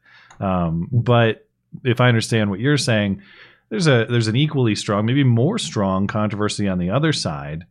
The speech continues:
Speaker 1: um, that is not aimed at dis-, defeating the Bible. It's, it's aimed at protecting that, uh, perfection.
Speaker 2: Yeah.
Speaker 1: But again, like, I, I could grant the premise of, of, of the Word of God being perfect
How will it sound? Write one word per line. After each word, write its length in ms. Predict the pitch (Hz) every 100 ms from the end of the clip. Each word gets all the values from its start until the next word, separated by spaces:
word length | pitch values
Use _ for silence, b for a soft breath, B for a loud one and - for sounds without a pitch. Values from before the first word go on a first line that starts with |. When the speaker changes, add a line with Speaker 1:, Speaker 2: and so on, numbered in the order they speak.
| _ _ _ _ _ _ -
Speaker 1:
um, 520 | 98 92 92 90 -
that 220 | 110 117 113
is 200 | 104 110
not 500 | 120 123 123 123 _ _ -
aimed 320 | 127 123 117
at 160 | 107 101 98 _
dis-, 240 | 110 - - -
defeating 540 | 117 120 180 262 170 120
the 80 | 90
Bible. 400 | 73 78 104 113
It's, 220 | 90 -
it's 240 | 104 - 117
aimed 280 | 113 113
at 300 | 107 104 _ -
protecting 720 | 110 - 117 117 113 104 98
that, 340 | 95 92 87 _ 101
uh, 160 | 85
perfection. 840 | - 110 - 147 135 113 98 95 b b b b b b -
Speaker 2:
Yeah. 80 | -
Speaker 1:
But 100 | 120
again, 380 | 120 156 160 104
like, 260 | 101 101 -
I, 100 | - - 120
I 40 |
could 200 | 123 120
grant 280 | 110 135 127
the 80 | 110 -
premise 320 | 117 110 -
of, 160 | 92 - -
of, 300 | 170 156 - _
of 260 | - 151 - _ _ _ _ _ _ _ _ -
the 100 | 117
Word 320 | 107 127 135
of 140 | 98
God 340 | - 117 113 90
being 220 | 92 92
perfect 560 | - 107 98 90 -